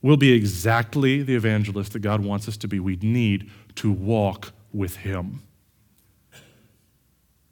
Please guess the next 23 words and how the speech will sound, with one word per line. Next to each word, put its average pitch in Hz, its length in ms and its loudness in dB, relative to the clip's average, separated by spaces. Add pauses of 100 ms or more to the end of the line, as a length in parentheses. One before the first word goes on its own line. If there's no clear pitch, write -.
(140)
We 113 80 0
need 110 140 2
to 117 100 -2
be 104 500 2 (520)
with 101 220 -4
him. 92 340 -8 (1800)
I'm 101 100 -4
gonna 98 140 -2
pray 98 220 -4
for 117 280 -10
us. - 360 -18 (1800)
Lord 135 220 6
Jesus, 120 440 0
transform 143 800 0
us 110 120 -4
by 123 200 -2
your 110 180 0
word. 127 720 -2
Deep 185 340 0
down 165 300 4
in 143 100 6
our 123 120 2
soul, 131 640 0